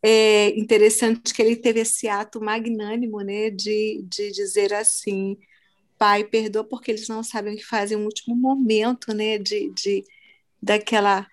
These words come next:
daquele amor tão grande, daquela dádiva maravilhosa, né, de se doar, de abrir, de doar assim infinitamente. Aí a gente vai no filho pródigo, né, naquela parábola, naquele assunto que a gente,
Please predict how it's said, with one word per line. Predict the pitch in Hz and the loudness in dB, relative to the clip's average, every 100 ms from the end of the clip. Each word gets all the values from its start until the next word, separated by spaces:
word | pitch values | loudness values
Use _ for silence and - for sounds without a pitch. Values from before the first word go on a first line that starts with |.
| _ _ _ _ 220 - _ | _ _ _ _ -20 -20 _
daquele | 208 226 254 247 | -10 -2 2 2
amor | 247 240 240 247 | 2 2 2 2
tão | - 247 240 | -2 -2 -2
grande, | 202 220 220 226 220 | 0 -2 0 -2 -4
daquela | 226 226 247 | -6 -6 -6
dádiva | 220 196 226 254 240 208 220 | -6 -4 0 0 -4 -6 -6
maravilhosa, | 214 233 254 240 220 196 202 220 220 214 | -4 -6 -6 -8 -6 -4 -2 -2 -4 -6
né, | 220 220 | -2 -2
de | 208 | -2
se | - - | -2 0
doar, | 214 226 214 214 226 208 | 0 0 0 -4 -6 -8
de | 233 | -10
abrir, | 208 190 247 - - - - | -10 -8 -10 -10 -16 -20 -8
de | 240 | -4
doar | 220 240 247 254 | 0 4 4 2
assim | 247 - 277 | -2 -8 -10
infinitamente. | 392 330 294 294 269 254 262 294 | -8 -6 -6 -4 -4 -4 -4 -4
Aí | 269 | -2
a | 269 | -2
gente | 277 269 | -4 -6
vai | 269 269 | -4 -4
no | 277 | -4
filho | - 285 311 311 | -4 -4 -4 -6
pródigo, | - 240 285 277 233 | -2 2 2 0 -6
né, | 233 240 285 | -6 -6 -6
naquela | 277 262 240 | -8 -8 -8
parábola, | 240 233 226 233 226 226 | -6 -6 -4 -4 -4 -6
naquele | 226 240 226 | -8 -8 -8
assunto | 233 - 247 294 240 | -8 -10 -8 -8 -6
que | 233 | -4
a | |
gente, | 220 233 220 - 226 | -4 -4 -4 -4 -4